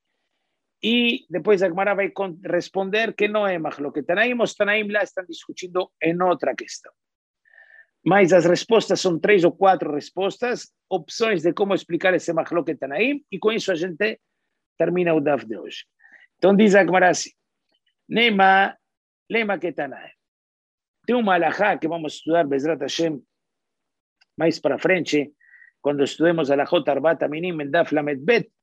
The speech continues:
a Gemara va a traer sobre Hadass. Ten Hadassim que ten frutinhas. A gente no tem aquí porque o que llega aquí ya está revisado, historiado.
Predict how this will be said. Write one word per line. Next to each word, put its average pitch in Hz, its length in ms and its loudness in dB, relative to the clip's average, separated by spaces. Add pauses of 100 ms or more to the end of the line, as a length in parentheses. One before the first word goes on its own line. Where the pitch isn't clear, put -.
(420)
a 131 100 -6
Gemara 175 360 0
va 180 80 -2
a 160 60 -6
traer 160 340 -6
sobre 147 320 -6
Hadass. 151 640 -4 (640)
Ten 202 180 -4
Hadassim 170 720 -4 (240)
que 156 120 -8
ten 180 180 -4
frutinhas. 143 840 -4 (760)
A 165 100 -2
gente 170 280 0
no 175 180 2
tem 175 240 4
aquí 180 280 0
porque 170 280 2
o 156 80 4
que 151 100 2
llega 170 260 4
aquí 170 180 -2
ya 147 120 2
está 156 200 2
revisado, 147 640 -2
historiado. 156 580 -6